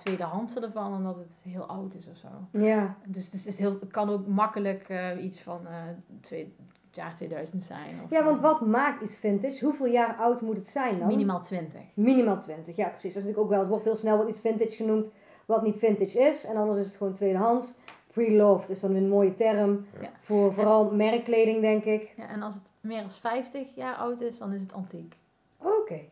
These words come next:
Speaker 1: is misschien interessant.
Speaker 2: Kijk, ja, dat is zeker interessant. Ja, daar zit dus wel heel duidelijk verschil in.
Speaker 1: Ja.
Speaker 2: Ja, en mensen hebben, denk ik
Speaker 1: Dus wat nu bijvoorbeeld uit de jaren, ja, de s-, zeventig of zo is al best wel bijna
Speaker 2: Is al
Speaker 1: antiek.
Speaker 2: antiek?
Speaker 1: Bijna antiek,
Speaker 2: Ja.
Speaker 1: ja.
Speaker 3: Ja.
Speaker 1: Ja,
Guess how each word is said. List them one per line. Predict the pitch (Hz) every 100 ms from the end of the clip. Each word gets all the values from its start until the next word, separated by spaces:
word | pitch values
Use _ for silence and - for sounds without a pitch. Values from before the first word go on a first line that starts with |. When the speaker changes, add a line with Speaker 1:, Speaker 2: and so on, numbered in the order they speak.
| _ _
Speaker 1:
is |
misschien | - 202
interessant. | 190 185 139 165
Speaker 2:
Kijk, | 262 208 196
ja, | 294 -
dat | 254
is | 262
zeker | 277 190
interessant. | 170 - 175 175 - -
Ja, | 226
daar | 214
zit | 220 202
dus | 202
wel | 208
heel | 202 196
duidelijk | 185 175 175
verschil | - -
in. | 160 160
Speaker 1:
Ja. | 269 - _ _ _ _ _ _ _ -
Speaker 2:
Ja, | 196 185
en | 202
mensen | 196 208 214
hebben, | 190 185
denk | 190 190
ik | 190
Speaker 1:
Dus | -
wat | 208
nu | 196 277
bijvoorbeeld | 247 247 226 214 196 - - - _ _ _ _ _ _
uit | - 202
de | 202
jaren, | 202 202 196 190 180 180 185 185 _ _ _ _ _ _ _ _ _ _ _ -
ja, | 226
de | 170
s-, | 165 - - -
zeventig | 302 320 277 196 175
of | -
zo | 190 175
is | 202 208
al | 196 185
best | 202 254 -
wel | 202 180 175
bijna | 180 196 240
Speaker 2:
Is |
al | 196
Speaker 1:
antiek. | 185 233 202
Speaker 2:
antiek? | 214 208
Speaker 1:
Bijna | 202 226 185
antiek, | 127 233 269
Speaker 2:
Ja. | 370
Speaker 1:
ja. | -
Speaker 3:
Ja. |
Speaker 1:
Ja, | 240